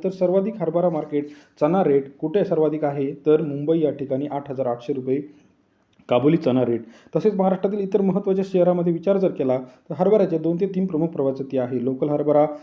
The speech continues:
त्यानंतर काबुली हरभरा, काट्या हरभरा, तसेच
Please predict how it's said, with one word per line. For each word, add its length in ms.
त्यानंतर 300
काबुली 340
हरभरा, 360
काट्या 260
हरभरा, 380
तसेच 300